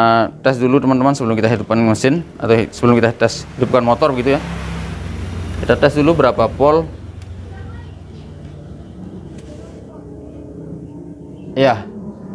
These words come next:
ini sepuluh koma sembilan satu, teman-teman. Ini sudah jelas akinya lemah, teman-teman. Cuman seperti yang saya bilang tadi itu, kenapa aki ini bisa lemah, ya?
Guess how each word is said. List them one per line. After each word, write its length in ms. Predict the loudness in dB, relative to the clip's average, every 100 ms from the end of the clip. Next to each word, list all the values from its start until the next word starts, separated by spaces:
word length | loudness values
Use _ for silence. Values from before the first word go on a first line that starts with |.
| -12 -12 -4
ini 240 | 4 6
sepuluh 640 | 6 4 4 6 6 6 0
koma 560 | 4 4 6 4 4
sembilan 320 | 2 2 2 2
satu, 240 | 2 0
teman-teman. 400 | -2 -2 0 0
Ini 160 | 2 4
sudah 160 | 4
jelas 400 | 6 8 6 4
akinya 480 | -4 -6 -4 -2 0
lemah, 240 | 0 -2
teman-teman. 480 | -2 -4 -2 -2 -4 -6 -18 -18 -18 -18 -10 0
Cuman 480 | 6 6 6 2 -2 -10 -14 -10
seperti 320 | -4 2 4
yang 80 | 4
saya 40 |
bilang 80 | 4
tadi 160 | 6 4 2
itu, 160 | 0
kenapa 560 | 4 4 4 2 0 -4
aki 320 | -4 0 4
ini 80 | 4
bisa 160 | 4
lemah, 300 | 4 6 4 2
ya? 160 | -4